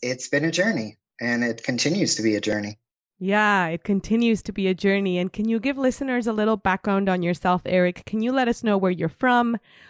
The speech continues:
Speaker 2: What do you do for a living? Do you have a family? And what do you like to do for fun?
Speaker 1: Sure. Those are all great questions. Um, we can kinda get right into it. I mean, I grew up in upstate New York and,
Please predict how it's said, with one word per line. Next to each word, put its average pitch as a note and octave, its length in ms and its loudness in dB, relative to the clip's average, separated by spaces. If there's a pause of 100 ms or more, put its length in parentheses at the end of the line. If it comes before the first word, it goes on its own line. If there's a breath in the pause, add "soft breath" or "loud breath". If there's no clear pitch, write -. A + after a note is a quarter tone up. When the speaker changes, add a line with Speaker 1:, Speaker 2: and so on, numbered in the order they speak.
(120)
Speaker 2:
What A3+ 100 4
do A#3+ 80 4
you A#3 80 4
do G#3 160 0
for G#3 140 -2
a F#3+ 80 4
living? A3+ 480 2
Do G3+ 100 0
you G3 100 6
have F#3+ 180 2
a F3+ 80 0
family? A3 500 0
And G#3+ 140 2
what G3 100 4
do A#3+ 60 2
you C4 120 2
like C4+ 160 0
to B3 100 -2
do A3+ 160 2
for G#3+ 200 0
fun? G#3 420 -2 (540)
Speaker 1:
Sure. G#3+ 400 4
Those D3 240 4
are D3 120 4
all C3+ 320 2
great A#2 280 2
questions. A#2 680 -4
Um, A#2+ 480 -2
we C3 160 2
can C3+ 460 0 (280)
kinda E3+ 220 4
get C3 240 4
right A#2+ 160 4
into A#2+ 380 2
it. D#3 60 2
I C3 100 2
mean, B2 220 2
I A#2 100 2
grew C3 400 2
up B2 300 2
in A#2+ 480 2 (500)
upstate D3+ 580 2
New E3+ 80 2
York B2 600 4 (240)
and, A#2+ 800 2